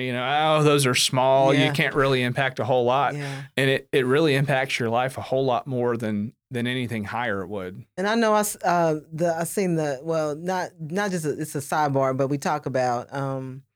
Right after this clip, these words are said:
Speaker 2: just recently we got the announcement about Bitcoin, you know,
Speaker 1: Mm-hmm.
Speaker 2: and it's like they came out of the woodworks, you know, people are like, "Man," you know, I'm like, "Oh my goodness."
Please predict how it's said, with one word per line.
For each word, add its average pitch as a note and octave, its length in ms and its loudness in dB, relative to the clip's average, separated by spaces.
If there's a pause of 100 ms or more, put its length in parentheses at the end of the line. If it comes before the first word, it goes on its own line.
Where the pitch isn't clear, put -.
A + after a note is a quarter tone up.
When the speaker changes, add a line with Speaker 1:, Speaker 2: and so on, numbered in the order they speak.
(340)
Speaker 2:
just E3 200 -2
recently D#3 400 0
we C3+ 140 -2
got B2+ 260 -2 (160)
the C#3 100 -4
announcement C3+ 440 -4
about C3 180 -4
Bitcoin, A#2+ 560 -8 (180)
you D3+ 120 -4
know, C3+ 280 -2
Speaker 1:
Mm-hmm. A#2 120 -2 (360)
Speaker 2:
and C#3+ 260 -4
it's D#3+ 220 -2
like D3+ 360 2 (180)
they E3+ 240 4
came E3+ 260 2
out C#3+ 120 2
of C3+ 60 2
the C#3+ 80 2
woodworks, D3+ 600 2
you D3 100 2
know, C3+ 220 2
people E3+ 260 0
are D3+ 60 2
like, B2+ 180 2
"Man," C4 420 2
you A#3+ 80 4
know, A3 140 6
I'm C#4 180 4
like, C4 240 2
"Oh D#4 140 4
my C#4+ 200 2
goodness." B3 460 0